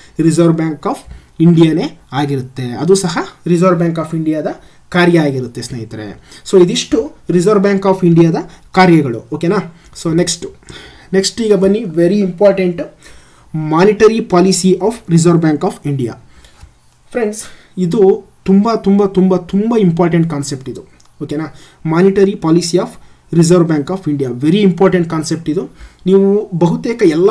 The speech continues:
competitive exams ಮೇಲೂ ಈ ಒಂದು monetary policy ಮೇಲೆ questions ಖಂಡಿತವಾಗ್ಲೂ ಇರುತ್ತೆ. ಅಂದ್ರೆ monetary policy of ಆರ್ ಬಿ ಐ ಅಂತಂದ್ರೆ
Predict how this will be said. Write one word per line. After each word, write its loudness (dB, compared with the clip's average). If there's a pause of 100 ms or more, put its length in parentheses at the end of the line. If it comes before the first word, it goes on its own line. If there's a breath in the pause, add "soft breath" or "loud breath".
(140)
competitive 0
exams -2
ಮೇಲೂ -2 (320 loud breath)
ಈ 6
ಒಂದು 4
monetary 2
policy -2
ಮೇಲೆ -2 (380 soft breath)
questions -2 (100)
ಖಂಡಿತವಾಗ್ಲೂ -2 (380 soft breath)
ಇರುತ್ತೆ. 0
ಅಂದ್ರೆ -2
monetary -2
policy 0
of -2
ಆರ್ 2
ಬಿ 6
ಐ 4
ಅಂತಂದ್ರೆ -4